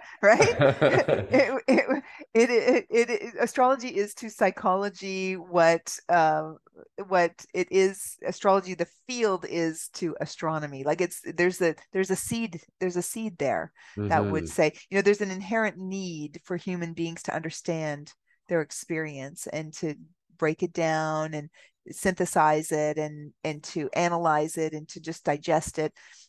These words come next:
Speaker 1: Uh, astrology is a function, uh, of, you know, part of astrology is a function of that need. And, and within it, we have the capacity to describe all human types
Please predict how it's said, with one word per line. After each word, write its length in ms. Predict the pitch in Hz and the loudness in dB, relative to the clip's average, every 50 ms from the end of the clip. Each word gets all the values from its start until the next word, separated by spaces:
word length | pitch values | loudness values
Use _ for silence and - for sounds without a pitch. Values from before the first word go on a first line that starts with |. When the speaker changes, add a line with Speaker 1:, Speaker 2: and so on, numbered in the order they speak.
| _ _ - | _ _ 4
Speaker 1:
Uh, 220 | 156 156 147 147 151 147 _ - | 4 6 6 4 0 -2 _ -8
astrology 580 | 190 - - 220 202 202 208 190 180 185 180 | -6 0 4 4 6 6 4 2 -2 -4 -4
is 140 | 170 160 - | -4 -4 -4
a 40 | 170 | -10
function, 680 | - - 175 180 226 226 - - 151 143 143 135 - _ _ - - | -2 0 -2 -2 0 -6 -6 -6 -6 -8 -10 -16 -20 _ _ -8 -6
uh, 100 | - - - _ - - - _ _ | -6 -6 -6 _ -12 -12 -12 _ _
of, 280 | 151 156 151 147 151 156 165 _ _ _ _ _ _ | 4 4 4 2 0 -6 -16 _ _ _ _ _ _
you 100 | - 185 170 | -6 -4 -4
know, 120 | 156 143 - | -4 -4 -6
part 240 | - - 208 202 214 | 2 4 6 6 6
of 80 | 208 185 | 4 0
astrology 380 | 185 - 190 165 160 160 165 | -2 0 0 0 0 0 -4
is 80 | 160 151 | -12 -14
a 40 | 160 | -6
function 380 | - 175 170 175 - - 180 | -4 -4 -4 -4 -6 -8 -6
of 160 | 151 151 156 - | -6 -6 -4 -2
that 240 | 151 135 135 - | -2 -2 -2 -4
need. 440 | 165 170 185 190 180 156 147 156 - _ - - - - _ - | -10 -10 -10 -10 -10 -10 -10 -12 -14 _ -20 -20 -20 -18 _ -4
And, 140 | 165 165 - _ - | -4 -4 -4 _ -2
and 260 | 170 170 165 170 165 - _ _ _ _ _ _ - | -2 -2 -2 -6 -12 -14 _ _ _ _ _ _ 2
within 400 | 214 196 190 170 190 208 214 202 | 4 4 4 6 4 2 2 2
it, 160 | 180 170 - | 0 0 0
we 80 | 175 185 | -2 -4
have 160 | 156 175 165 - | -2 -2 -4 -4
the 60 | 165 | -6
capacity 720 | - - - - 180 156 165 - - - 180 165 156 156 - - | -12 -12 -10 -4 -2 -2 -2 -2 -6 -10 -10 -10 -10 -10 -12 -10
to 140 | - 185 | -10 -8
describe 560 | 160 - 165 - - - - 165 156 156 151 156 - - _ - | -8 -8 -10 -10 -6 0 2 2 2 2 0 -2 -6 -10 _ -2
all 400 | - 190 208 214 214 214 202 196 | -2 0 2 2 2 2 0 -2
human 460 | - - 196 185 175 165 165 156 156 | -6 -10 -10 -8 -8 -8 -10 -10 -10
types 720 | - - - 156 139 160 - - _ - - - - - | -8 -4 -2 -2 -2 -2 -6 -8 _ -12 -12 -12 -12 -14